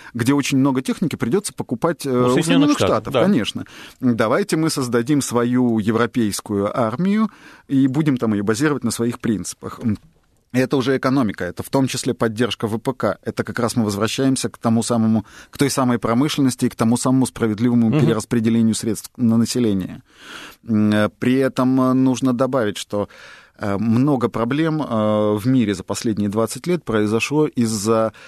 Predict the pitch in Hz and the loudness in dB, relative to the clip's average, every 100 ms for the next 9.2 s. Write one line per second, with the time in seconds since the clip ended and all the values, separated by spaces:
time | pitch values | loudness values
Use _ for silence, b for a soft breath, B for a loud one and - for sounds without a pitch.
0 | B - 117 - 123 160 147 120 - 104 | B -8 -4 -4 -4 -4 -4 -4 -2 -2
1 | 104 - 113 - - 101 98 101 101 - | -2 -4 -4 -4 -2 -2 0 0 -2 0
2 | 120 147 160 202 160 - 117 127 110 - | 2 2 0 -2 -2 0 0 2 0 -2
3 | 110 107 104 92 - - - _ _ _ | -2 0 0 -4 -6 -12 -16 _ _ _
4 | b b b _ - 123 135 139 135 135 | b b b _ -8 0 0 0 0 2
5 | 139 135 139 123 120 120 117 104 131 131 | 2 0 0 0 2 2 0 0 -2 0
6 | 151 120 123 127 131 131 - 127 110 - | -2 0 0 2 2 0 2 2 2 -2
7 | - 104 107 120 147 196 220 185 175 127 | -2 -2 0 0 0 0 0 0 0 -2
8 | 101 98 98 101 110 110 113 107 B B | -2 -4 -8 -4 -2 2 0 -2 B B
9 | 120 110 | -2 0